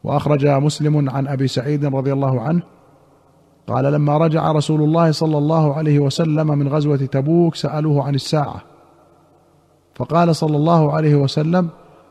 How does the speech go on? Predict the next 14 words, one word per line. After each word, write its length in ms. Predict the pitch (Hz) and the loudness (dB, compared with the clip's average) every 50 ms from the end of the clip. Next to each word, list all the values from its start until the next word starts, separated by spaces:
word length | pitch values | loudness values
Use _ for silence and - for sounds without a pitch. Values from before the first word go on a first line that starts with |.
| _ _ _ - 101 | _ _ _ -8 -4
'لا 280 | 120 147 165 170 170 | 0 2 4 4 4
تأتي 560 | 160 - 160 156 156 - 160 160 156 156 151 147 | 4 2 2 0 0 0 2 2 2 2 2 2
مائة 340 | 156 147 151 147 143 - | 0 0 0 -2 0 0
سنة 360 | 139 - 160 165 175 180 180 - - - - - - - - _ _ _ - 117 | 0 0 0 2 2 2 2 0 -2 -14 -20 -20 -20 -20 -20 _ _ _ -6 -4
وعلى 320 | 127 135 156 165 160 151 | -2 0 2 2 2 2
الأرض 380 | 147 147 165 160 151 143 131 143 | 2 2 0 0 0 0 0 0
نفس 320 | 143 147 139 - - - 147 147 131 117 - | 0 0 -2 -2 -2 -2 -2 -2 -2 -4 -6
منفوسة 500 | 147 143 139 127 139 143 135 - 139 127 - | -4 -2 -2 0 0 0 0 0 0 0 0
اليوم.'" 340 | 131 127 120 120 123 120 - - _ _ _ _ _ _ _ _ _ _ _ _ _ _ _ _ _ _ - | -2 0 0 0 0 -2 -2 -8 _ _ _ _ _ _ _ _ _ _ _ _ _ _ _ _ _ _ -6
قوله 320 | - 131 143 151 135 143 156 | -4 -2 2 2 2 4 4
نفس 240 | 175 170 - - | 2 2 2 0
منفوسة 640 | 160 156 151 151 143 135 156 180 196 180 - 190 - | 0 2 2 2 2 2 2 2 2 2 2 0 0
أي 120 | 170 170 165 | 0 2 2
مولودة، 480 | 160 151 156 170 185 165 117 90 - | 4 4 4 4 4 4 2 0 -4